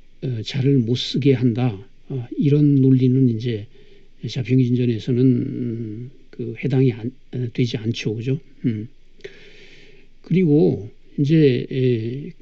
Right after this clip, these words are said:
그, 어, 미 대운에, 그러니까 개미 대운에,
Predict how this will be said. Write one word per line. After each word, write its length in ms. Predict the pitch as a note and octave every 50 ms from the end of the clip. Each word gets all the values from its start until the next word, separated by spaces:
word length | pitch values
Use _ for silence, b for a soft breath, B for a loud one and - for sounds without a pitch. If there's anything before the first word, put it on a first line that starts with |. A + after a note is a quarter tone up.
| - -
그, 1600 | - - - C#3+ C#3+ C#3 C3+ C3 B2+ B2+ B2 A#2+ B2 A#2+ B2+ B2+ - - B2 B2 B2+ C3 C3+ D2 - D3+ E3 C#3+ - - - - - - - - - - - - - - - - - - - - - - - - - - - -
어, 400 | D#3 C3 B2+ B2 B2+ A#2+ A#2+ - -
미 420 | - A#3+ C#3+ C#3 D#3 F3 G#3+ A3+ A#3+
대운에, 840 | G3+ A#3 G3 F3 E3 D#3 D3+ C3+ A#2 A#2 C3+ F3 E3 G#2+ G#2 A#2+ -
그러니까 240 | - C#3+ B2+ C3 B2+ B2+
개미 380 | - - D3 D#3 F3 F#3 F#3 F#3
대운에, 720 | D3+ D#3 C#3+ C#3 C3 B2 A2 G#2+ B2 D3+ F3 A#2+ F#2 F#2